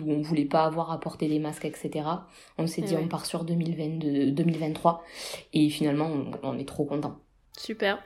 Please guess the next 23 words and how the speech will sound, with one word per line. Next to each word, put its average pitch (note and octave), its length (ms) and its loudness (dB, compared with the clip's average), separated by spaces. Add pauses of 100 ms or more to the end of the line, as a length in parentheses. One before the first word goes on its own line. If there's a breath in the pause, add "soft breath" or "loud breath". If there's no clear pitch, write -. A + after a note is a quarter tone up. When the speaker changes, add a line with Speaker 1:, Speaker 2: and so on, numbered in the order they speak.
(320 loud breath)
Speaker 2:
Et A3 60 4
donc, A#3+ 160 6
dans A#3 100 6
tes A#3 140 2
gros G#3+ 160 2
postes C4+ 340 4
de A#3+ 220 2
dépenses, A#3 340 2
est-ce - 100 -8
que A3+ 100 -10
tu A#3 120 -8
veux A3 120 -2
nous G#3+ 120 2
donner G#3 240 2
les G#3 80 4
budgets G#3 380 2
pour, G#3+ 520 0
tu - 180 -8
nous G3+ 180 -2
as G3 80 6
dit, F#3+ 160 -2
le F3 120 2
lieu, G#3 380 2